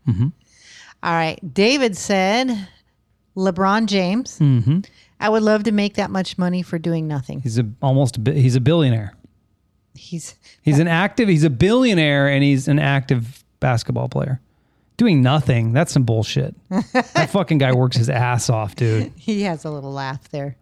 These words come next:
Speaker 1: Yeah.
Speaker 2: Uh, but people laughed with, along with him as
Speaker 1: Yeah,
Speaker 2: well.
Speaker 1: people don't like LeBron James.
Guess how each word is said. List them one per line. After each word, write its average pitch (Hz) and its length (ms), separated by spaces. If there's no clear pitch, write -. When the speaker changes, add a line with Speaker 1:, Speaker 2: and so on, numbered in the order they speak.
Speaker 1:
Yeah. 127 160
Speaker 2:
Uh, 175 80
but 160 240
people 147 240
laughed 131 280
with, - 120
along 151 320
with 151 160
him 147 140
as 127 180
Speaker 1:
Yeah, 147 60
Speaker 2:
well. 139 140
Speaker 1:
people 151 180
don't 127 200
like 117 200
LeBron 147 340
James. 160 380